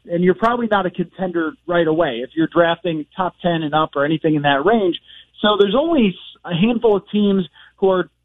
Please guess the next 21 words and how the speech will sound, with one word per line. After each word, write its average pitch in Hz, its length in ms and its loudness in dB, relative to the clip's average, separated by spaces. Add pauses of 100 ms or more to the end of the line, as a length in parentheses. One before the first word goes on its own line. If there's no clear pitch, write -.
(140)
you 202 120 -12
know, 196 100 0
not 196 320 0
viewing 214 300 0
that 190 200 -2
first 196 240 -4
round 185 220 0
pick 190 200 -2
as 170 100 0
an 156 120 -4
instant 190 600 -2
impact 175 560 -2
player, 185 400 0
and, 165 240 -4
and 165 120 -12
the 165 60 -10
Vikings 175 460 -4
would 160 120 -14
probably 175 300 0
be 165 200 0
it. 147 120 -2